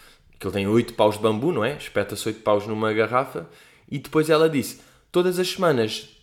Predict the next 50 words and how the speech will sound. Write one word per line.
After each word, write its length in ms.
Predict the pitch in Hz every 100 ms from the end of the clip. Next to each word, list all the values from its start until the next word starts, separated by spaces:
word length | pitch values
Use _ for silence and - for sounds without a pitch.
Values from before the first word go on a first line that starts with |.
| _ -
rode 380 | - 147 135 113
dois 280 | 143 151
dos 180 | 117 127
paus, 380 | - 127 147 247 - -
tipo, 180 | - 95
dos 200 | 104 104
oito, 400 | 127 160 180 180 - _
roda 280 | - 147 151
ao 60 |
contrário." 480 | 156 170 165 127 113 110 - _ _
E 80 | -
eu, 160 | 143 107
"Tenho 160 | 151
mesmo 180 | 170 180
que 60 | 165
rodar?" 140 | 160 -
Ela, 180 | 175 139
"Quer 120 | -
dizer, 180 | 180 -
pode, 320 | 123 135 123 - - - _
pode 200 | - 180
rodar 260 | 147 160 220
ou 60 | 175
não, 200 | 165 113
é 40 |
um 40 |
bocado 240 | 107 131 131
indiferente, 400 | 131 135 175 95
é 40 |
só 160 | 95 113
para." 420 | - 107 101 98 - _ _ _
"Ah, 240 | 175 123
é, 240 | 120 135 160
é 80 |
vai, 300 | 139 151 214
mas 180 | 202 190
é 60 | 180
indiferente 440 | 175 165 170 160
se 60 | 160
não 80 | 143
rodar." 240 | 117 95
Ela, 180 | 90 98
"Sim, 240 | - 214
sim, 240 | 110 117 87
sim." 240 | - - _ -
Eu, 140 | 85
"Ah, 160 | 110 95
boa, 280 | 85 78 - _
ok." 140 | - 85 _ _ _ - - - _ _ _ -
Ah, 360 | 98 87 90